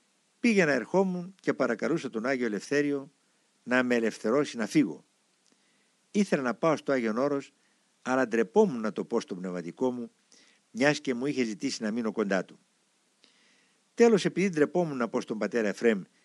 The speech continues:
την ενδόμηχη επιθυμία μου, του την έγραψα.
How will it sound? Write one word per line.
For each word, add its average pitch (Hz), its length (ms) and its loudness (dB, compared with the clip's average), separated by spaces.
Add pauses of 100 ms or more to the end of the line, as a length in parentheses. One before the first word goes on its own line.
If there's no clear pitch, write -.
(220)
την 113 180 -4
ενδόμηχη 107 560 2
επιθυμία 104 560 -4
μου, 123 220 -10 (520)
του 117 120 -8
την 131 180 -2
έγραψα. 123 500 0